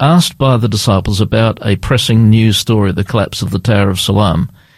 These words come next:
It's in Luke eighteen, for those who would like to look it up afterwards. And he gave immediately a gospel message, a message of salvation, the need to repent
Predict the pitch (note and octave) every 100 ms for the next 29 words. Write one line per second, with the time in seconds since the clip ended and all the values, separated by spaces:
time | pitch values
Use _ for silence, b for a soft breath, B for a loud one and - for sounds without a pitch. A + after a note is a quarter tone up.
0 | b - - A2 G#2 A#2 G2+ G#2 G2+ F#2+
1 | F#2 G#2 G2+ G2+ F#2+ - F#2+ G2+ F#2+ F2+
2 | G#2+ G2+ G2+ G#2+ G#2+ - G#2 A#2+ - -
3 | B B B B B _ B2+ B2 B2 -
4 | - - _ - - D3 D3+ D3+ C#3+ B
5 | B B B B _ C3 B2+ B2 A#2+ B2+
6 | E3 F3 - A2+ G#2+ G#2 C#3+ - C#3+ A#2
7 | A2 - E2+ - - - - - G#2 C#3+
8 | D#3 C#3 A#2 - A2+ G#2+ G2+ F2+ G2+ G2
9 | G2+ C#3 C#3 B2 A#2+ - G2 E2+